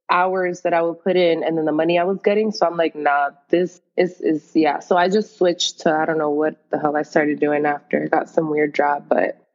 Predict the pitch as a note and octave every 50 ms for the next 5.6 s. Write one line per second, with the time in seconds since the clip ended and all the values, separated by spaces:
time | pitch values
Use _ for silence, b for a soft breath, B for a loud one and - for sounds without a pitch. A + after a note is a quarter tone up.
0 | _ - - - A3 B3+ D4 D#4+ F4 F#4 - - G#3+ A#3+ - - - D#4 G4+ F4+
1 | G#3 F3+ G3 G#3 G3 F#3+ F#3 F#3 - - F#3 G3+ - _ - A3 A3+ A3 F#3+ F#3
2 | F#3+ G3 F3 F#3 F#3 F#3 F3 E3 - D#3 D#3 E3 F3 F3 D#3 D#3 E3 D#3+ D#3 E3
3 | E3+ - - F3+ F3+ F3+ F3 - - - A3 A3 G#3+ F#3+ E3 E3+ E3+ D#3 - -
4 | - F3+ - D#3+ F3 F3 F3 E3+ E3 D#3+ - E3+ E3 - - E3 D#3+ D#3 D3+ D#3
5 | D#3+ D#3+ D#3 D3+ D#3 D3+ D3 D3 D3 D3+ D#3+ F3 G3